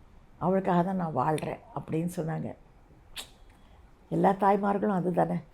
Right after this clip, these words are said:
நமக்கு ஆயிரம் துன்பங்கள் இருந்தாலும், அந்த ஒரு குழந்தைக்காக தானே நம்ம எல்லாருமே கஷ்டப்படுறோம். So, அந்த குழந்தையாவது நல்லா படிச்சு, நல்லா வந்து, அவங்க அம்மாவுடைய முகத்துல மறுபடியும் அந்த சந்தோஷத்தை கொண்டு வரணுங்கிறது தான்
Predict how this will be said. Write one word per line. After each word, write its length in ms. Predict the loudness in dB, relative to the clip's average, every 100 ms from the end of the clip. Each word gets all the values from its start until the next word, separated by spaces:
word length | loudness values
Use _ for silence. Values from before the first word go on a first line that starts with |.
| -6
நமக்கு 260 | -4 0 6
ஆயிரம் 400 | 8 8 6 4
துன்பங்கள் 420 | 2 4 4 4
இருந்தாலும், 480 | 2 4 4 2 -6 -18 -20 -10
அந்த 260 | -2 4
ஒரு 140 | 4 6
குழந்தைக்காக 580 | 4 6 6 6 6 4
தானே 200 | 2 0
நம்ம 260 | 2 2
எல்லாருமே 400 | 4 4 4 0
கஷ்டப்படுறோம். 640 | -4 -6 -6 -6 -6 -8 -10 -16 -20 -20 -20 -20
So, 460 | -4 0 2 0 -6 -16 -12 -4
அந்த 200 | 0 4
குழந்தையாவது 400 | 4 6 6 6
நல்லா 260 | 4 2 0
படிச்சு, 420 | 0 -2 -2 -4
நல்லா 320 | -2 0 0
வந்து, 340 | 0 -2 -4 -4 -12 -20 -8
அவங்க 320 | 0 2 2
அம்மாவுடைய 400 | 2 4 6 4
முகத்துல 420 | 2 -2 -2 -6 -6 -14 -20 -8
மறுபடியும் 500 | 2 6 6 6 4
அந்த 180 | 2 -2
சந்தோஷத்தை 520 | -4 0 0 0 -4
கொண்டு 340 | -2 0 0 0
வரணுங்கிறது 400 | -2 -4 -4 -2
தான் 220 | -2